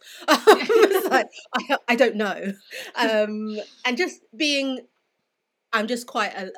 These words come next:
Speaker 1: a liberal, open person, and she's very not. So, and I think that as much as we can be, you are, you have parents and they're your mum and your dad, or they're your mum,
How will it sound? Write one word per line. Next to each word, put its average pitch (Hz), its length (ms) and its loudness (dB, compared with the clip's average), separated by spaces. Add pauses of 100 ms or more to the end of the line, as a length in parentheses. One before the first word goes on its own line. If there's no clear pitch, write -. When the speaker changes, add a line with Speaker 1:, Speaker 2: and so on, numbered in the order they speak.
Speaker 1:
a - 20 -10
liberal, 190 640 -10
open 185 460 -12
person, 202 760 -8
and 175 380 -14
she's 175 220 -14
very 170 300 -10
not. 170 380 -12
So, 165 280 -10 (520)
and 208 100 -6
I 220 100 0
think 208 320 -8
that 175 320 -8 (380)
as 190 140 -10
much 233 220 -6
as 220 120 -8
we 214 100 -8
can 214 140 -12
be, 185 400 -12 (520)
you 190 300 -14
are, 175 260 -10
you 190 220 -14
have 185 240 -10
parents 180 480 -8
and 165 180 -16
they're 156 360 -14
your 165 180 -14
mum 165 200 -16
and 156 100 -14
your 160 140 -16
dad, 156 420 -10
or 151 120 -20
they're 156 120 -18
your 156 140 -20
mum, - 420 -18